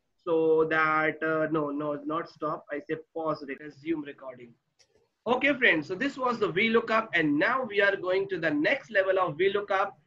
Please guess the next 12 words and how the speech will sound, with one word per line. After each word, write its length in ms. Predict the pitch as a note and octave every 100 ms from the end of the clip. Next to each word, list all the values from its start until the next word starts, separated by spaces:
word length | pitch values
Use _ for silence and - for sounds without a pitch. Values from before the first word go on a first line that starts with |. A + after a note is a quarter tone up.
| _ _ C3+
where 300 | E3 A3 A#3
I 180 | F#3+ F3
will 200 | F3+ F3+
show 300 | - F#3+ F#3+
you 340 | G3 G3+ G#3 -
a 140 | F3
simple 600 | F3 - C4+ C4+ C4 G#3+ F3
way 300 | F3+ G3+ - _ _ -
that 180 | E3+
you 140 | E3 F3+
just 360 | D#3+ C4+ C#4+ -
put 140 | A#3